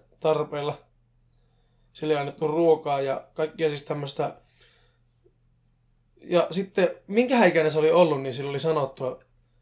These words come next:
se, oliko se sen isä vielä sanonut, vai se just se äitipuoli sanonut sille suoraan, että,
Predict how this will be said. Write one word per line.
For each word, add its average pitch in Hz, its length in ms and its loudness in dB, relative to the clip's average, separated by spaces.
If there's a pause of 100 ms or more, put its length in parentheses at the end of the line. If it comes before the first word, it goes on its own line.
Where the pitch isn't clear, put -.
(520)
se, 185 400 0
oliko 220 200 2
se 214 60 -2
sen 220 160 2
isä 233 360 6
vielä 143 160 -4
sanonut, 147 400 -4
vai 139 120 -4
se 147 120 -4
just 147 140 -6
se - 120 -6
äitipuoli 139 420 -4
sanonut 139 300 -8
sille 151 160 -6
suoraan, 139 520 2
että, 131 360 -10